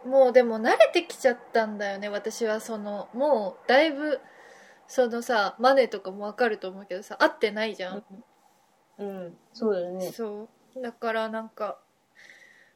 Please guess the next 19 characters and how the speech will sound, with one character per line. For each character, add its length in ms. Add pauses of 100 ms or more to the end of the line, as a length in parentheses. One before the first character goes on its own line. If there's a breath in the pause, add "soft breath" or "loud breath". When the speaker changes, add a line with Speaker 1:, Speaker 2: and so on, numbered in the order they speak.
(160)
Speaker 1:
そ 200
う、 80
ご 120
飯 260
行 160
く 240
と 120
か、 440 (920)
な 140
ん 60
か 240 (200)
外 220
食 360
す 200
る、 320 (480)
し 140
て 140
た 180
頃 520